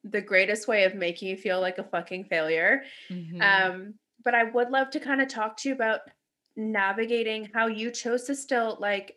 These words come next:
Speaker 1: just honor and accept where you're at
Speaker 2: Mm.
Speaker 1: throughout this, throughout this year, because like you said, you experienced a pandemic, you experienced changes and different emotions in your body. You had to go through a fucking breakup. Like,
Speaker 2: Mm-hmm.
Speaker 1: you're your own boss. You're just like, "Okay,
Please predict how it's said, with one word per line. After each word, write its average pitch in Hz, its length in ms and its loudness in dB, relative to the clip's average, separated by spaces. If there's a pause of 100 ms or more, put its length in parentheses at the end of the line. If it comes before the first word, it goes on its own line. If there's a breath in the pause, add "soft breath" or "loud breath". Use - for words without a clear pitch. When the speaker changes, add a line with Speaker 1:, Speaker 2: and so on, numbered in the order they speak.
Speaker 1:
just - 260 -8 (140)
honor 196 340 -2
and 233 100 -2
accept - 600 -6
where 196 140 -4
you're 185 200 -2
at 196 400 -2 (340 soft breath)
Speaker 2:
Mm. 170 280 -14 (160)
Speaker 1:
throughout 220 420 2
this, 220 400 -2
throughout 208 300 0
this 208 200 -8
year, 214 200 -2
because 185 640 -6 (500)
like 214 160 -6
you 220 60 -8
said, 185 260 -6
you 170 80 -4
experienced 233 520 -4
a - 20 -8
pandemic, 170 800 -8
you 214 140 -6
experienced 240 760 -4
changes 214 640 -4
and 202 140 -6
different 190 300 -6
emotions 180 420 -8
in 190 100 -6
your 170 120 -6
body. 165 480 -6 (220 soft breath)
You 226 60 -4
had 233 100 -2
to 277 80 -4
go 254 120 0
through 254 200 -6
a - 20 -6
fucking 214 340 -10
breakup. 160 600 -4
Like, 180 340 0
Speaker 2:
Mm-hmm. 170 680 -12
Speaker 1:
you're 233 200 4
your 226 180 4
own 269 200 2
boss. 185 440 2
You're 240 120 -2
just 240 240 -6
like, 220 240 -2
"Okay, - 200 -10